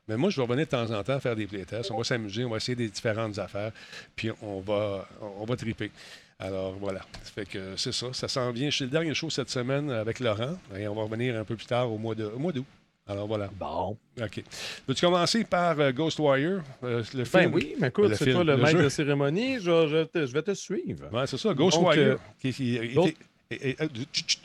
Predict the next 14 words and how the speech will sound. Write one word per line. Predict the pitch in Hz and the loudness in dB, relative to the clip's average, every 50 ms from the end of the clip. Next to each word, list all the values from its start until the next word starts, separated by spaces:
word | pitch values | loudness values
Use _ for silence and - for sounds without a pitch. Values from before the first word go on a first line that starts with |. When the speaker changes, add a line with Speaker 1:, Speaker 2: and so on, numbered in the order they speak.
| - _ | -6 _
Speaker 1:
Ghost | 127 139 147 - | 0 0 2 2
Warrior | 143 151 165 160 | 2 2 2 2
Tokyo | - 165 139 - - 190 131 | 2 2 2 4 2 2 4
repoussé | 131 165 - - - - 226 220 180 | 4 2 0 0 -2 -2 -2 0 -2
encore | 151 139 165 156 156 | -4 -2 0 -2 -2
une | 156 | -2
fois | 143 - 214 208 170 | -4 -4 -6 -6 -2
ou | 147 123 127 120 113 - - - - - - _ _ | -2 -2 -2 -2 -4 -6 -8 -14 -20 -20 -20 _ _
on | - 117 | 2 2
l'avait-tu | 135 143 151 - - | 2 2 0 -2 -4
repoussé | 220 - - - - 240 | -4 -4 -2 -2 0 0
une | 202 | 0
première | - - 165 170 160 143 | 0 0 -2 -2 -4 -6
fois ? | - - 220 | -6 -8 -12